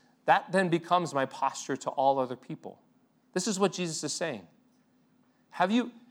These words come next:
have you em-, known the embrace of Christ? Not just the idea of forgiveness, but have you encountered the person of Christ? If you have encountered the person of Christ, th-, this will be your posture.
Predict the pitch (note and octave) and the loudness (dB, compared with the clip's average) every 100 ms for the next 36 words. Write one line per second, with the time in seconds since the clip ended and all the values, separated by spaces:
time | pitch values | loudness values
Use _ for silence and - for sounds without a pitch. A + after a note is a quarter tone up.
0 | - - G#3 B3 A#3 G3 D3+ C#3+ D#3+ D#3+ | 0 6 6 6 2 0 0 -2 4 8
1 | F#3 G3+ G#3 F3 C#3 A#2+ C#3 E3+ - - | 8 6 4 2 0 4 6 6 0 -6
2 | C#3+ - - C#3+ G#3 - - - _ _ | -6 -4 0 0 0 -10 -16 -20 _ _
3 | _ _ _ _ _ _ - F#3 B3+ A3+ | _ _ _ _ _ _ 0 2 2 0
4 | A#3+ F#3 D#3 A#2+ D3+ F#3+ G#3 G3+ G3 G#3 | 2 2 2 0 4 6 4 2 0 0
5 | A3 - F3 G3 A3 G#3 - - F3+ F3+ | 0 0 2 4 6 4 2 -2 6 6
6 | F#3 F#3 D#3+ - - - - F3+ - E3+ | 8 4 2 -8 -8 -4 0 0 0 -2
7 | E3+ D#3+ - E3+ A2 - - - _ - | -4 -4 0 0 0 -10 -16 -20 _ -20
8 | _ _ - G#3+ A#3+ A#3+ C4 A3 F#3 - | _ _ 4 4 6 10 10 10 6 0
9 | - G3+ A#3 G3+ D3 - G3+ - G3 F3+ | -4 2 4 4 4 0 -4 -4 -4 -4
10 | - G3+ B2 - - _ _ - G3 G#3+ | 2 2 2 -4 -12 _ _ 4 6 8
11 | G3+ A3+ A#3+ G#3 G3+ F#3+ F#3+ G3 - - | 6 8 6 4 6 4 6 4 4 -8
12 | G#2 | -8